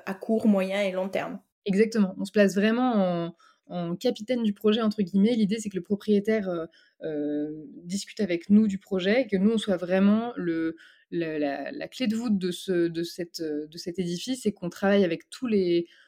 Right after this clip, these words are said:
Speaker 2: les artistes, artisans, euh, euh, prestataires, et cetera, qui vont œuvrer pour le projet. Et, euh,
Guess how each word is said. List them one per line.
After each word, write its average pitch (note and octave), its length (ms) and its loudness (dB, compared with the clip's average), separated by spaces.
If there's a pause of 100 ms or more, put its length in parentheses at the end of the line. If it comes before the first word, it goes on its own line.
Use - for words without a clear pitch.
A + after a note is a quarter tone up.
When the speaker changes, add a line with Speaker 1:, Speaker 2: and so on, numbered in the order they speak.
(160)
Speaker 2:
les E3+ 420 0
artistes, F#3+ 480 -4
artisans, F#3 880 0
euh, D#3+ 180 -2 (400)
euh, D#3 640 -10
prestataires, G#3 580 0
et G3 120 0
cetera, F#3+ 380 -2
qui G3+ 200 -6
vont G#3 240 0
œuvrer A3 320 4
pour G3+ 160 0
le F#3 80 4
projet. F#3 400 -4 (320)
Et, A#3 400 2
euh, E3+ 340 2